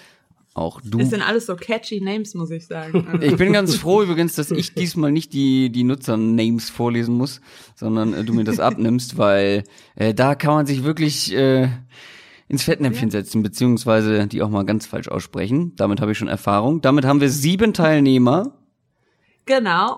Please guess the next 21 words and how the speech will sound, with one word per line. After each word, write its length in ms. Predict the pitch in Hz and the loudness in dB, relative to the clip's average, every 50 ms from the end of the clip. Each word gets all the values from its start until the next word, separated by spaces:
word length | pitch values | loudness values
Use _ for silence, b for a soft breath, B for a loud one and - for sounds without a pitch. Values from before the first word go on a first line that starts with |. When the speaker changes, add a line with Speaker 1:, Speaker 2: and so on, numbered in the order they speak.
| - - | -4 -2
Speaker 2:
Und 420 | 254 269 320 359 403 415 - - - - | 0 0 0 0 -2 -4 -6 -10 -8 -6
wir 280 | 208 202 240 247 233 | -2 2 2 2 2
wären 320 | 220 220 220 233 226 226 - | 2 0 -2 -2 -2 -2 -2
auch 140 | - 214 | -2 -2
schon 240 | 202 - - 214 208 | -2 -2 -2 0 0
bei 100 | 190 185 | 0 0
Nummer 260 | 190 190 185 180 - - | -2 -2 -2 -4 -2 -2
acht 260 | - 226 233 - - | -4 -4 -4 -4 -4
und 100 | 226 202 | -2 -2
das 120 | 196 196 196 | -2 -2 -6
ist 260 | - - 202 - - | -8 -12 -14 -10 -8
auch 120 | - 175 | -8 -6
passenderweise 560 | 170 - 202 190 196 196 185 185 175 175 175 - | -4 -2 -2 -2 -2 -4 -4 -6 -6 -6 -8 -8
die 240 | 175 165 - - _ | -8 -10 -10 -4 _
achtundsiebzig 1000 | - 190 - - - 262 226 220 202 269 277 - - - 202 220 254 - - - | -4 -4 -4 -2 0 2 2 2 2 -2 -6 -10 -8 -6 -4 -4 -4 -6 -8 -2
und 160 | 208 202 196 | -2 -2 0
das 100 | 196 180 | -2 -4
ist 220 | - - 175 170 185 | -6 -8 -4 0 2
Michel 420 | 185 196 240 294 - 330 302 302 | 2 2 2 2 0 0 0 0
Punkt 380 | 302 - - 285 277 269 - - | -2 -2 -2 -2 -2 -2 -2 -6
vier. 380 | - - 320 330 285 - - | -8 -6 -2 -2 -2 -2 -2